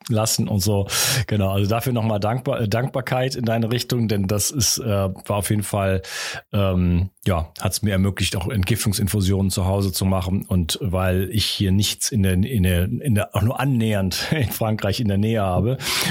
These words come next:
wo man sowas machen könnte. Und, äh, ja, da muss ab und zu mal auch mal Blut in ein Labor geschickt werden. Das kann ich alles selber machen. Also dann eine tolle Unabhängigkeit. Genau. Ja, wir sind, kommen schon ins Quasseln.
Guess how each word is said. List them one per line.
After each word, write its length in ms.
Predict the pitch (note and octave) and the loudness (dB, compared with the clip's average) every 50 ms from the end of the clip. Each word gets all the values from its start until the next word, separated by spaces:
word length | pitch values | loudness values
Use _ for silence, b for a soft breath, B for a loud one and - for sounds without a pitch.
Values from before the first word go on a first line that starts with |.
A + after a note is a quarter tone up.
| B B | B B
wo 60 | - | -2
man 120 | G#2 G#2 F#2+ | 0 0 0
sowas 280 | G2+ G2 G2 F#2 - | 0 0 -2 -2 -2
machen 220 | G2+ F#2+ G#2+ G#2 F#2 | -2 0 0 -2 0
könnte. 360 | - F#2 E2 E2 G2+ G#2+ A2 B B B B B A2+ G#2 B - | 0 -2 0 0 0 -2 -2 B B B B B -6 -8 B -4
Und, 400 | - G2 F#2+ F#2 F2+ F2 F2 - | -2 -2 0 2 2 2 0 0
äh, 340 | - F#2 F2 F2 E2+ E2+ E2+ F2 F2 - | -2 0 0 0 2 2 0 0 0 0
ja, 180 | D#3+ F3+ B2 | 0 0 0
da 120 | E2+ E2 F2 | 0 0 0
muss 180 | G#2+ A2 - | 0 0 -2
ab 160 | - A2 G#2 | -2 -2 -2
und 80 | - G#2 | -2 -2
zu 160 | - A2+ A2+ | 0 0 0
mal 160 | G#2 G2 G2 | 0 0 0
auch 180 | - - - - | -2 -2 -2 -2
mal 140 | A2+ A2+ G#2 | -2 -2 -2
Blut 260 | A2 C3+ D3+ D#3 - | 0 -2 -2 -2 -2
in 120 | - A#2+ | -2 -2
ein 20 | A2+ | 0
Labor 320 | A#2 G#2+ G#2+ C#3 D3 C#3 | 0 0 0 -2 -2 -2
geschickt 300 | B2+ A#2+ - C3 A#2+ - | -2 -2 -2 -2 -2 -2
werden. 200 | A#2+ A#2 A2+ A2+ | -2 0 0 0
Das 120 | A2 G#2+ - | 0 -2 -2
kann 160 | - A#2+ A2+ | 0 0 0
ich 100 | A2+ A#2 | 2 0
alles 160 | G#2+ G2+ F#2 | 0 0 0
selber 260 | G#2+ G#2 A#2 A2+ G2 | 0 0 2 2 0
machen. 280 | F2+ F2 E2+ - F#2+ G2 | 0 0 0 0 0 0
Also 180 | F#2 F2+ F#2+ | 2 2 2
dann 220 | F2 G2 G2 F#2+ G2 | 2 2 2 2 2
eine 240 | F#2+ F#2 G2+ G#2+ - | 2 2 0 -2 -2
tolle 240 | - A#2 G2+ G2 | -2 0 0 0
Unabhängigkeit. 840 | F#2+ F#2 F#2 F#2 E2+ E2 E2 D#2 - - - - - - - - - - B B B B B B B B B B B B B _ | 2 2 2 0 0 0 -2 -2 -2 -2 -4 -4 -6 -6 -6 -10 -10 -8 B B B B B B B B B B B B B _
Genau. 460 | C#3+ C#3 C#3 B2 G#2+ F#2 - - _ _ - | -2 0 0 0 0 -2 -4 -6 _ _ -2
Ja, 240 | A#2+ A#2+ A2 F#2+ G#2 | 0 0 0 0 0
wir 80 | A#2+ | 0
sind, 200 | B2+ D#3 E3+ D#3+ | 0 0 -2 -2
kommen 160 | - F3 F3+ | -2 -2 0
schon 120 | - E3+ D3 | 0 2 2
ins 140 | B2 A2 - | 0 0 -2
Quasseln. 580 | - C#3+ E3 F3+ E3+ D#3+ D#3 E3+ F#3 F#3 F#3 | -2 -2 -2 0 0 0 0 0 0 -2 -4